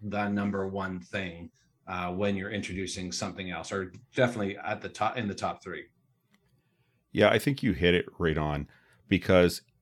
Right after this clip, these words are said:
Speaker 2: if somebody's int-, introducing a change in what I do,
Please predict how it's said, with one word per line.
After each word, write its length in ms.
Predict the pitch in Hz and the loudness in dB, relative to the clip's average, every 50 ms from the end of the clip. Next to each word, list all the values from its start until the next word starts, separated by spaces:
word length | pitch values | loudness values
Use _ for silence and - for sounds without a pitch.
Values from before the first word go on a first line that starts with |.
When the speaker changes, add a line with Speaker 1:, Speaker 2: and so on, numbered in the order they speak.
| _ _ _ _ _ _ _ - | _ _ _ _ _ _ _ 0
Speaker 2:
if 160 | 98 98 - | 0 0 4
somebody's 300 | - 143 131 131 117 107 | 4 6 6 6 6 6
int-, 260 | 113 110 101 95 87 - | 6 4 4 2 -2 0
introducing 480 | 98 92 - 104 87 92 90 - 90 80 | 0 2 2 2 2 2 2 2 0 -2
a 40 | 73 | -2
change 640 | - - - 98 90 78 69 71 71 - - - - | 0 0 2 4 4 4 4 2 0 -2 -6 -8 -4
in 160 | - 87 85 | -2 2 2
what 120 | 82 87 82 | 4 6 6
I 160 | 82 87 92 | 8 8 6
do, 360 | 85 71 92 85 71 69 67 | 6 4 4 4 4 2 -4